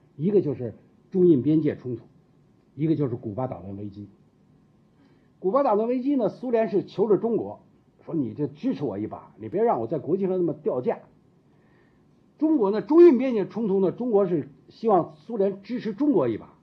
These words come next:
我刚才跟印度打一仗，你得支持我，这双方谁也没做到，就，就撕破脸皮。那么到六三年七月份，两党会谈最后崩溃，然后就走向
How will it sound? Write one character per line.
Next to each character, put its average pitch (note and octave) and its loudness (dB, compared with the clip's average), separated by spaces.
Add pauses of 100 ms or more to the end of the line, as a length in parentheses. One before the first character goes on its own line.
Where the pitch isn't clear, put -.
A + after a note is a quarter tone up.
(280)
我 A3 -2
刚 A#3 -6
才 C4+ -16
跟 C#4+ 0
印 C#4+ 2
度 A#3+ -4
打 - -8
一 G3+ -4
仗， A3+ -2
你 G#3 -2
得 G3+ -4
支 A#3+ -10
持 C4+ -8
我， G2 -8 (320)
这 B2+ -12
双 C#3 -8
方 C3+ -6
谁 B2+ -12
也 D3+ -8
没 A2+ -10
做 A#2 -16
到， A2 -20 (720)
就， F#2 -20
就 F#2 -20
撕 - -20
破 G2+ -12
脸 E2 -18
皮。 - -20 (560)
那 E3 0
么 E3+ 6
到 F3 4
六 F3+ 4
三 F#3+ 0
年 D3 4
七 - -12
月 E3+ 4
份， B2+ -2
两 D3 -2
党 A2 -4
会 C#3+ -8
谈 A#2 -8 (200)
最 D3 -4
后 A2 -8
崩 A#2+ -6
溃， A#2 -12 (920)
然 G2+ -16
后 A2+ -6
就 G#2+ -10 (480)
走 F2 -20
向 F#2 -14